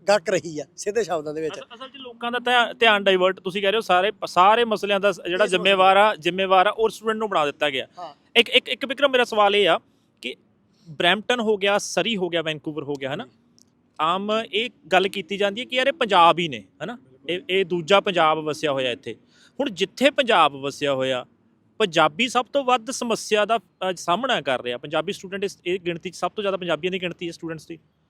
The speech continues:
Speaker 2: ਫਿਰ ਇੱਥੇ ਯਾਰ ਆਪਣਾ ਜਦੋਂ ਭਾਈਚਾਰਾ ਇੰਨੀ ਵੱਡੀ ਗਿਣਤੀ ਦੇ ਵਿੱਚ ਆ, ਹਨਾ, ਐਮ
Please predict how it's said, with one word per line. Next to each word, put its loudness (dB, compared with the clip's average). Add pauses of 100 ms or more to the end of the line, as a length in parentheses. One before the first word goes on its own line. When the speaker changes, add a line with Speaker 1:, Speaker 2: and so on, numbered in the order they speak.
(300)
Speaker 2:
ਫਿਰ -2 (160)
ਇੱਥੇ -6
ਯਾਰ -6 (260)
ਆਪਣਾ -6
ਜਦੋਂ -8
ਭਾਈਚਾਰਾ -2
ਇੰਨੀ -6
ਵੱਡੀ -6
ਗਿਣਤੀ -8
ਦੇ -6
ਵਿੱਚ -6
ਆ, -2
ਹਨਾ, -6
ਐਮ -4